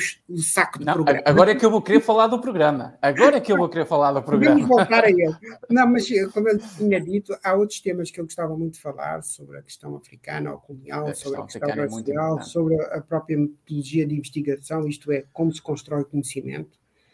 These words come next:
Speaker 1: Eh, são temas que eu, eh,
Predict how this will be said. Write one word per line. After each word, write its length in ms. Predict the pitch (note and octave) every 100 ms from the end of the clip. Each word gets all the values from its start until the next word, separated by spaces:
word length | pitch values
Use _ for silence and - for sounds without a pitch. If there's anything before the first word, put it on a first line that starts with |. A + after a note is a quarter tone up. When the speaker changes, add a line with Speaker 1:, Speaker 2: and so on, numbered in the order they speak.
| _ _ _ _ _
Speaker 1:
Eh, 300 | D3+ D3 D3
são 260 | - D#3 D3+
temas 380 | E3 D#3+ D3
que 140 | - D3+
eu, 680 | D3 D3+ D#3 D#3+ D#2 D3+
eh, 40 | -